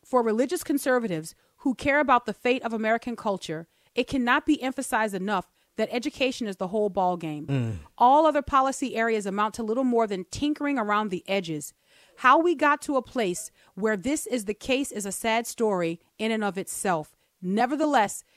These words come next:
Speaker 1: it remains the case that public schools often are not a smooth fit for conservative families, especially religious ones." And I'll end with this and then we'll go to the phone lines. The time has come for religious parents to take their children back from the state.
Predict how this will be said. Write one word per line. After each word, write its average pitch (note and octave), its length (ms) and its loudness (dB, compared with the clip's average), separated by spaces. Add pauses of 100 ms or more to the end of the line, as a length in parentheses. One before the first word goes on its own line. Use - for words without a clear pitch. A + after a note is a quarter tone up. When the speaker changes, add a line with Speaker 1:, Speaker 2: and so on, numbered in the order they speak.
(120)
Speaker 1:
it A3 120 0
remains A#3 480 -2
the B3 80 -6
case A3 320 -2 (280)
that G3+ 160 -4
public C#4+ 300 0
schools A#3+ 460 -2 (300)
often D4+ 540 2
are A3+ 120 0
not A#3 260 2
a A3 120 -2
smooth C#4 440 0
fit - 300 -2
for G#3+ 160 -6
conservative A#3+ 560 -4
families, F#3+ 520 -4 (220)
especially A#3+ 720 -4
religious G#3 560 -2
ones." D#3+ 340 -6 (200)
And G3 100 -4
I'll G3 140 2
end A#3 160 -4
with A#3+ 120 -2
this G#3+ 160 -4
and G#3 60 -6
then F#3+ 80 -4
we'll F#3 80 -4
go F#3+ 120 -4
to F#3 40 -8
the F#3 80 -6
phone F3 240 -4
lines. D3+ 300 -6 (380)
The G#3+ 100 -6
time D4 320 2
has D#4 140 0
come C4 220 -2
for A#3+ 120 -2
religious G#3 340 -2
parents G#3 480 -6 (280)
to A3+ 100 -4
take C4 260 -2
their A#3+ 100 0
children A3 380 -2
back F#3+ 240 -2
from F#3+ 140 -6
the F3 80 -6
state. - 360 -6